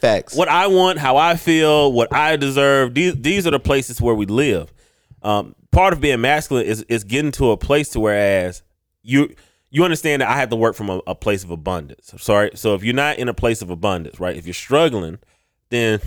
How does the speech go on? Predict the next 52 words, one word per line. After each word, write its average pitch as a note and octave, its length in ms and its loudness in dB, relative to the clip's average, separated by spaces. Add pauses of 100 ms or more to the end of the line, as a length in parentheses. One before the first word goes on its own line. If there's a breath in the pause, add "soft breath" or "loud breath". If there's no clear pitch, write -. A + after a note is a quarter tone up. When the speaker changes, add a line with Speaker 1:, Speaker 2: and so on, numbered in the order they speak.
(120)
Speaker 2:
chances C#3+ 260 -2
are B2+ 140 2
you're A2+ 120 -2
never A#2 220 -2
gonna A2+ 120 -4
be G#2+ 100 -4
the G2+ 80 -8
type G#2 240 -6
of F#2+ 60 -14
man G2 240 -8
that F2 80 -18
you F2 60 -16
could G2+ 280 -8
be. D#2+ 180 -14 (320)
Speaker 1:
Mm. C#3+ 280 -6
Speaker 2:
Never A2+ 160 0
gonna A2 80 0
be G#2+ 120 -2
the G2+ 60 -2
type G#2 240 -2
of F#2 80 -10
dad F#2 260 -4
you E2+ 60 -16
could A2+ 320 -2
be. C#2+ 160 -14
So A#2+ 160 -6
you B2 160 0
do D3 220 0
have D#3 220 2
to B2 100 -6
make G#2+ 260 -2
more A2 160 -2
money. F#2+ 240 -4
Again, C3 360 0
it's, G#2 100 -10
it A2 180 -4
goes C#3 240 2
back C3+ 200 -2
to B2+ 80 -6
the A#2+ 60 2
ideal B2 340 0
of A2+ 60 -6
hypergamy, A2+ 580 -2 (220)
right? B2+ 280 -2
Speaker 1:
Mm. - 20 -16 (260 soft breath)
Speaker 2:
Hypergamy F#3 500 0
isn't D3+ 320 0
to B2+ 260 -2
control C3+ 560 0
the A2 80 0
other A2+ 180 0
person. D3 500 -2